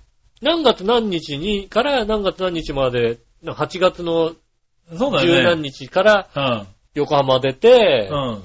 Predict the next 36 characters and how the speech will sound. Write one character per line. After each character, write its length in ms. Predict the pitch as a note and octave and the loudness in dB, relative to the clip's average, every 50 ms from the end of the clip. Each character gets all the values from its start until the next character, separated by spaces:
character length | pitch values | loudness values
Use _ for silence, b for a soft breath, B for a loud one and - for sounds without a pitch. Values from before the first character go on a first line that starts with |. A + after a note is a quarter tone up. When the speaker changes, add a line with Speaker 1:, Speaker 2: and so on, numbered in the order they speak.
| F2 | -18
Speaker 1:
そ 220 | - - D3+ C3+ B2 | -12 -6 -4 -4 -4
の 200 | A#2+ A#2+ A#2 A#2+ | -2 -4 -4 -4
一 80 | A#2 | -6
週 280 | - - - - C#3+ A#2 | -10 -12 -8 -8 -8 -4
間 220 | - A#2+ A2 C3 | -2 -2 -2 0
の 100 | D#3+ E3 | -2 -4
ク 120 | - - B2+ | -4 -2 -2
ル 140 | B2 B2 | -2 -2
ー 20 | A#2+ | -4
ズ 100 | G#2+ A2 | -2 0
が 100 | A#2+ G#2 | 2 2
あ 40 | G#2+ | 2
り 100 | G#2+ A2 | 0 -2
ま 180 | A#2+ A#2 A#2 | -4 -4 -4
す 240 | - - A2 G2+ G2+ | -4 -8 -14 -16 -14
と 100 | - - | -18 -20
か。 240 | - - D#3 C#3+ C3+ | -6 -2 -2 -2 0
Speaker 2:
う 920 | D3+ C#3 C3 B2 A#2 A2 G#2 G2 F#2 F2+ - _ _ _ _ _ _ _ G3+ | -2 -2 -2 -2 -2 -4 -8 -10 -14 -18 -20 _ _ _ _ _ _ _ -6
ん。 20 | |
な 100 | C4 C#4+ | -4 -4
ん 60 | B3 | -4
か 220 | E3+ C3+ B2+ C#3 G3 | -2 -2 0 0 0
あ 40 | |
る 100 | A3+ G3+ | 0 -2
ん 60 | C#3 A2 | -6 -10
だ 80 | G2+ G2+ | -12 -10
よ 80 | A2 | -8
ね。 260 | B2 B2+ B2 A2 G2+ A2+ _ | -6 -4 -4 -6 -8 -12 _
Speaker 1:
ま 120 | G3+ B3+ | 0 2
あ、 200 | B3+ A3+ G3+ G3 | 4 4 4 2
あ 60 | A3 A3 | 2 4
と 120 | - A#3+ | 6 6
は 80 | A#3+ A#3+ | 6 6
だ 100 | A#3 A3 | 4 2
か 100 | C4 C#4+ | 2 2
ら、 380 | D4 C#4 B3 A3 F#3 D#3 C#3+ | 4 4 4 4 4 2 0